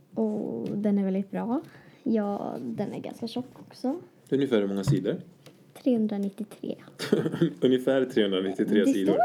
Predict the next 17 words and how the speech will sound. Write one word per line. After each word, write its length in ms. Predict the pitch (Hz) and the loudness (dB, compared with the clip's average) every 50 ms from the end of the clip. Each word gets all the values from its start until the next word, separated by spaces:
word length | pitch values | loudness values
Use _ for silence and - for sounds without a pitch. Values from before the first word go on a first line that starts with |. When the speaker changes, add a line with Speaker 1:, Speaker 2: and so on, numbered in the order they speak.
| 719 679 | 2 0
Speaker 1:
trehundranittiotre 600 | - 294 233 214 214 208 214 214 214 190 185 185 - - | 0 0 0 2 0 0 2 2 2 2 0 0 -2 -6
Speaker 2:
Ja. 40 | - | -8
Speaker 1:
i 40 | - | -8
slutet. 440 | - - - - - - - 135 | -8 -10 -10 -6 0 2 2 2
Speaker 2:
Okej, 300 | 107 107 - 110 - - - - 127 117 | 4 4 4 4 4 0 0 2 2 4
eh, 220 | 113 110 110 113 - - - - | 4 4 2 2 0 -6 -14 -12
den 180 | - 131 135 151 | -2 0 2 2
är 40 | 156 | 4
trehundranittiotre 600 | 156 143 123 110 104 104 104 104 98 - 107 98 | 4 4 4 4 2 2 0 -2 0 2 0 0
sidor. 440 | 92 - 104 95 95 98 107 147 160 - - - _ - | 2 0 0 0 2 2 2 2 0 -4 -12 -20 _ -2
Det 100 | - 104 | 2 4
är 60 | 117 | 4
ganska 260 | 156 220 220 - 123 | 4 4 4 2 2
mycket 380 | 110 139 143 143 - 139 135 135 | 0 0 -2 0 0 0 2 2
för 60 | 208 | 2
en 100 | 214 208 | 2 2
barnbok. 500 | 196 208 165 110 95 104 104 98 - - | 2 2 2 2 2 0 0 0 -2 -8